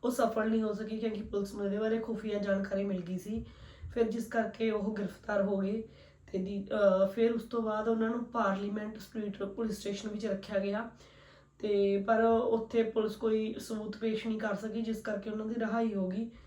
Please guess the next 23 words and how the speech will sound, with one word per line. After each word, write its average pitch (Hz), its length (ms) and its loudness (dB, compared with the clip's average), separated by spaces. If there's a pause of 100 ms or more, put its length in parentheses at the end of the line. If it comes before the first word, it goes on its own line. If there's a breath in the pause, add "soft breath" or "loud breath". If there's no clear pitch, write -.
(460 loud breath)
ਤੇ 214 580 4 (120)
ਸੁਸ਼ੀਲਾ 254 500 2
ਦੀਦੀ 254 260 2
ਦਾ 247 120 2 (140)
ਇਤਿਹਾਸ 226 480 -2
ਆ 214 120 0
ਜਿਹੜਾ, 214 240 4
ਉਹ 233 120 4
ਦਰਸਾਉਂਦਾ 196 460 2
ਹੈਗਾ 208 200 2
ਕਿ 226 160 -4
ਉਹ 233 120 -2
ਕ੍ਰਾਂਤੀਕਾਰੀ 214 760 -2
ਜੰਗ 208 260 -2
ਵਿੱਚ 202 200 -4
ਆਪਣੀ 208 240 -4
ਮਿਹਨਤ, 202 420 -2
ਸਮਰਪਣ 208 600 -2
ਤੇ 226 120 0
ਹਿੰਮਤ 202 420 -2
ਨਾਲ 196 360 0 (540 loud breath)
ਸਿਰਫ 254 320 0
ਇੱਕ, - 260 0